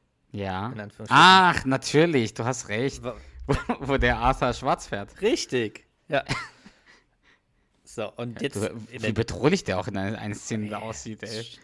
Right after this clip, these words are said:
Speaker 2: schon, schon krass, ja. So, nächste Szene beginnt au-, also da beginnt die Nebenstory.
Speaker 1: <laughs>
Speaker 2: Und Ar-
Speaker 1: Entschuldigung, hier, hier riecht's übrigens ganz schrecklich nach Urin. Kümmer dich drum.
Speaker 2: <laughs>
Speaker 1: Ist doch da, oder?
Speaker 2: Richtig,
Speaker 1: In der
Speaker 2: ja.
Speaker 1: Folge.
Speaker 2: Ja,
Speaker 1: Ja.
Speaker 2: ja.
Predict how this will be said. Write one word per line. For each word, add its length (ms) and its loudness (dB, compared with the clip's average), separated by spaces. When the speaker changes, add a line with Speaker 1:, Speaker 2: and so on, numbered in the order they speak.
Speaker 2:
schon, 460 -10
schon 140 -14
krass, 300 -8
ja. 180 -6
So, 280 -6
nächste 340 -4
Szene 300 -4
beginnt 400 -4
au-, 120 -8
also 140 -10
da 120 -4
beginnt 340 -8
die 100 -10
Nebenstory. 600 -2
Speaker 1:
<laughs> 300 -20
Speaker 2:
Und 140 -4
Ar- 180 6
Speaker 1:
Entschuldigung, 240 4
hier, 180 -4
hier 240 0
riecht's 240 0
übrigens 380 0
ganz 180 0
schrecklich 340 -6
nach 140 2
Urin. 400 -4
Kümmer 260 4
dich 160 -2
drum. 340 -4
Speaker 2:
<laughs> 500 -20
Speaker 1:
Ist 160 4
doch 80 8
da, 260 0
oder? 220 -2
Speaker 2:
Richtig, 220 0
Speaker 1:
In 60 -4
der 80 4
Speaker 2:
ja. 80 0
Speaker 1:
Folge. 340 -2
Speaker 2:
Ja, 80 -2
Speaker 1:
Ja. 60 2
Speaker 2:
ja. 160 -6